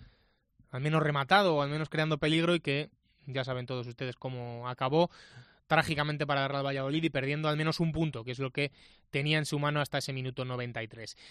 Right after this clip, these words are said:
Mm, el Real Valladolid ahora mismo, mm, es penúltimo, está en posición de descenso a la segunda división, son solo cuatro jornadas, no hay que alarmarse todavía porque,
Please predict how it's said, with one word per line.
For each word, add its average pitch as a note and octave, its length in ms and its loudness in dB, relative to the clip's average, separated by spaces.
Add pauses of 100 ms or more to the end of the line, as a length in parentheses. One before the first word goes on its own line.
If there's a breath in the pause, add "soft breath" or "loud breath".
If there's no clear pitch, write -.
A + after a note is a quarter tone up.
(200 loud breath)
Mm, C#3+ 560 -4
el F3 160 2
Real G3+ 160 6
Valladolid A3 380 2
ahora G#3+ 160 2
mismo, A3 520 0
mm, C3 1000 -8
es E3+ 160 -6
penúltimo, F3+ 500 0
está B2+ 140 -8
en D#3 80 -2
posición E3 480 -2
de F3+ 180 0 (120)
descenso C#3 520 -4
a - 20 4
la C#3 80 2
segunda C#3+ 280 -4
división, C#3 320 0
son A#2+ 160 -8
solo C3 200 -4
cuatro C3 280 -2
jornadas, B2+ 480 2
no B2 100 -8
hay B2 80 -6
que C3+ 120 -6
alarmarse C3 440 -2
todavía C#3 380 -2
porque, D3 360 0